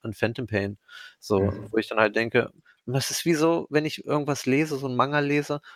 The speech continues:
Speaker 1: und ich weiß schon am Anfang, wenn ich anfange, den zu lesen, der ist schon seit fünf Jahren im Hiatus,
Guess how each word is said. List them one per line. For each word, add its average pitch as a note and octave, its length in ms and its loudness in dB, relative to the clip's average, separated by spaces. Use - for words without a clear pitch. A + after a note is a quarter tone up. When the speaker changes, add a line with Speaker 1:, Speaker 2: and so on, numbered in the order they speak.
Speaker 1:
und B2 160 -4
ich - 140 -4
weiß C3+ 260 6
schon E3 200 -4
am C#3+ 140 -2
Anfang, E3 460 -4
wenn C#3+ 140 -2
ich - 160 -10
anfange, D3 340 -6
den C#3 160 -4
zu - 120 -10
lesen, C3 320 -2
der B2+ 120 2
ist B2 80 -6
schon B2+ 120 -6
seit A#2+ 180 0
fünf D3 260 -10
Jahren B2+ 200 2
im B2+ 100 -4
Hiatus, A#2+ 560 0